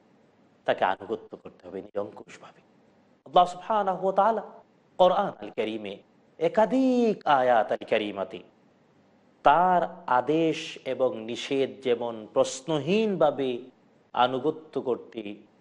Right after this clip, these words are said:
আদেশ করেছেন, ঠিক এমনি তার রসুল মুহাম্মাদুন সাল্লাল্লাহু আলাইহি ওয়াসাল্লামকেও নিরঙ্কুশভাবে, প্রশ্নহীনভাবে আনুগত্য করতে আদেশ করেছেন।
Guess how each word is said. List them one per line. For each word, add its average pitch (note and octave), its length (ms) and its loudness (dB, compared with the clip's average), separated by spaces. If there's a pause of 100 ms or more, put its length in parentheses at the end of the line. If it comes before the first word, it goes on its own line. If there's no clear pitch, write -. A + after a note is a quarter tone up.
(180)
আদেশ C#3+ 420 0
করেছেন, G3+ 380 0
ঠিক B3+ 180 0
এমনি D4 260 0 (720)
তার G#2 200 -2
রসুল G#2 380 -6
মুহাম্মাদুন G#2+ 720 -10
সাল্লাল্লাহু G#2+ 720 -2
আলাইহি G#2+ 340 -6
ওয়াসাল্লামকেও G#2+ 840 -6 (640)
নিরঙ্কুশভাবে, D3+ 1000 -2
প্রশ্নহীনভাবে E3+ 1160 -2
আনুগত্য A#2+ 580 -10
করতে E2+ 280 -18
আদেশ - 300 -16
করেছেন। - 340 -20